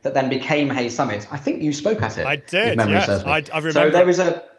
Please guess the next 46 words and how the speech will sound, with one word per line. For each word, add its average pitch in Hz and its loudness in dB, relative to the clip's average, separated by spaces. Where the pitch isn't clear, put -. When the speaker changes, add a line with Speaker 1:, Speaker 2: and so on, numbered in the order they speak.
Speaker 1:
lovely 202 -2
cycle 165 -2
here, 107 -4
a 120 -6
little 131 -4
sort 127 -8
of, 123 -8
um, 120 -4
Speaker 2:
<laughs> - -6
Speaker 1:
sort - -8
of - -14
complete 139 -2
sort 123 -2
of 117 2
loop 113 0
going 98 -4
on 90 -6
there. 87 -10
Speaker 2:
I 131 -8
know, 151 0
it's 139 -10
funny. 127 -8
It 143 -10
is 160 -8
funny 160 -4
the 147 -4
way 143 0
it 147 -6
works. 151 -6
Oh, 226 0
we 214 -4
just 220 -12
got 208 -2
another 196 -6
comment 196 -6
from 156 -16
Dave 196 -4
Brown 185 0
saying, 175 -4
"This 165 -12
is 165 -10
a 147 -14
v-, 160 -12
good, 208 -4
timely 165 -8
topic. 147 -14